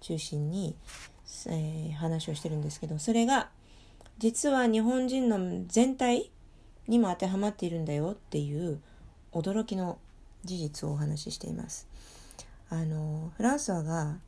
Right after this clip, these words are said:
出身のど田舎っていうのは、どのぐらいど田舎というと、えーと、もうね、村とも言えない、本当にあの、集落というぐらいのちっちゃいとこで、えー、人口千六百人ぐらいしかいないんですよ。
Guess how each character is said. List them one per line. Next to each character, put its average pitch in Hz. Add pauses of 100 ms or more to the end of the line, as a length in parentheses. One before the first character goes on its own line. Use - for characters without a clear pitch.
(160)
出 -
身 165
の 156
ど 175
田 185
舎 156
っ -
て 147
い 147
う -
の 143
は、 156
ど 156
の 226
ぐ 254
ら 247
い 226
ど 214
田 190
舎 147
と 147
い 143
う 139
と、 151 (920)
え 160
ー 156
と、 156
も 151
う -
ね、 147
村 170
と 285
も 190
言 160
え 160
な 156
い、 151
本 180
当 180
に 170
あ 165
の、 160
集 - (100)
落 170
と 156
い 147
う 143
ぐ 151
ら 143
い 139
の 151 (320)
ち -
っ -
ち -
ゃ -
い 294
と -
こ 175
で、 170 (460)
え 185
ー、 185
人 277
口 262
千 240
六 240
百 226
人 220
ぐ 208
ら 160
い 156
し -
か 165
い 156
な 160
い 156
ん 147
で 156
す -
よ。 -